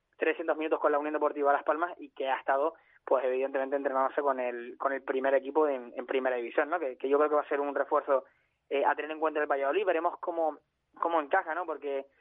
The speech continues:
el Valladolid no tiene lateral izquierdo y, y estaba jugando, pues, con el lateral derecho a, a pierna cambiada, así que por ahí a lo mejor lo puede tener más sencillo, pero,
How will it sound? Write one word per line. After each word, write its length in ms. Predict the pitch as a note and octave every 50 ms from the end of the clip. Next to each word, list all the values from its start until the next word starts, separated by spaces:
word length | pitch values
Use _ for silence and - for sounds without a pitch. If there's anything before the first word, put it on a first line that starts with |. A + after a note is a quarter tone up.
| _ _ _
el 100 | - C3+
Valladolid 360 | B2+ C3+ C3+ C#3 C#3 D3 D3+ D3+
no 80 | D3
tiene 180 | D3 D3+ D3 D3
lateral 240 | C#3+ D3 C#3+ C#3 C#3
izquierdo 400 | - - D#3+ F3 E3+ D#3+ D3+ C#3+
y, 300 | C#3 C3+ C3 C3 C3 C3
y 60 | C3+
estaba 280 | A#2+ - C#3+ C#3 C#3
jugando, 360 | C#3+ C#3 C#3 C#3 C#3+ C#3 C3+ C3+
pues, 240 | C3+ C3+ C3 B2+ - _ _ _ _ _
con 160 | _ - C3+ C3+
el 60 | C3
lateral 240 | B2+ C3+ C3+ C3+ C#3
derecho 340 | C3+ C3+ C3 - - C3
a, 280 | C3 B2+ B2 B2 B2+ B2
a 160 | - - C3+ C3+
pierna 280 | C#3+ C#3 C3+ C3+ B2+
cambiada, 340 | C3 B2+ A#2+ C3+ C#3+ D3+ C#3+
así 140 | - - C3+
que 120 | C3+ B2+
por 100 | B2+ B2+
ahí 140 | C3 C3+ C#3
a 60 | C3
lo 60 | C3+
mejor 240 | C3+ C3 - C#3 C#3
lo 80 | C#3 C3
puede 240 | C3+ C#3 C3+ C3 C3+
tener 280 | C3 C3 B2+ B2+ - - _ _ _ _ _ _ _
más 200 | C3+ D3 D#3 D3+ -
sencillo, 420 | D#3 D3 - - D3+ D#3 F3 D#3+
pero, 480 | D#3+ D#3+ D3 C#3+ C#3+ C#3 C3+ C3+ B2+